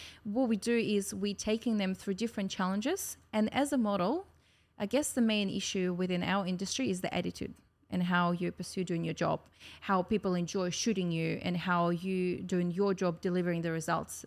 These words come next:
they, they, um, that they needed from you. So we take them through a roller coaster of different challenges, starting with I Q test,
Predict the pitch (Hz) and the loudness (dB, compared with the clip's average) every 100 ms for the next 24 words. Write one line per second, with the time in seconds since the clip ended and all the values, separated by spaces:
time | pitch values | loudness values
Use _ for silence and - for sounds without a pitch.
0 | - 175 170 170 165 165 165 - 170 165 | -2 0 0 0 0 0 -2 -6 -4 -2
1 | 165 - 185 190 180 170 180 190 180 170 | -2 -4 -2 0 0 -2 -2 -2 0 0
2 | 156 175 - - - - - 208 190 190 | -2 -4 -10 -20 -20 -18 -4 2 6 6
3 | 180 196 247 240 208 190 185 180 - 185 | 4 2 2 2 0 0 -4 -4 -4 -4
4 | 180 180 196 208 - 196 - 190 180 180 | -2 0 0 0 -4 -4 -4 -2 -2 -2
5 | 214 - 180 - 175 190 190 - 185 185 | -4 -4 -4 0 0 0 -4 0 0 2
6 | 180 175 - 208 214 - 226 214 202 - | 0 -2 0 0 0 -4 -4 -2 -2 -4
7 | - | -10